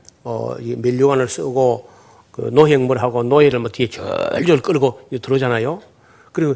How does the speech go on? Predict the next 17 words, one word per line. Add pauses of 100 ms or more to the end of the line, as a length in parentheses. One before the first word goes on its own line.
(160)
향을
막
이렇게, (300)
이 (180)
향
냄새를 (720)
풍긴다는
거예요. (1000)
그
향
냄새는 (1400)
이 (120)
두
가지
냄새가
되는
거야.